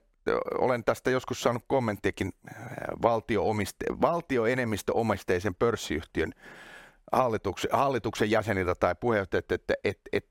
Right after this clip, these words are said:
valtio on vain yksi omistaja muitten roolissa, että sijoittajan pitää tajuta se. Mut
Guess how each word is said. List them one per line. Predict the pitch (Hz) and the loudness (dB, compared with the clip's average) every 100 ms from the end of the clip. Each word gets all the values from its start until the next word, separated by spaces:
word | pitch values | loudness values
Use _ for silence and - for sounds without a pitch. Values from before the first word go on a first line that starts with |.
| - | 0
valtio | 135 131 120 | 0 2 0
on | 110 | 2
vain | 117 117 107 | 2 0 -2
yksi | 120 - 95 | -6 -2 0
omistaja | 101 90 - 78 | 0 0 0 -2
muitten | 90 87 98 | -2 -2 -2
roolissa, | 78 76 - | 0 -2 -2
että | 87 | -2
sijoittajan | 117 107 - 85 | 0 0 0 -2
pitää | - 78 73 | -2 -2 0
tajuta | 92 76 - | 0 -2 -4
se. | - - - - - - | -8 -14 -14 -12 -12 -2
Mut | 127 | -2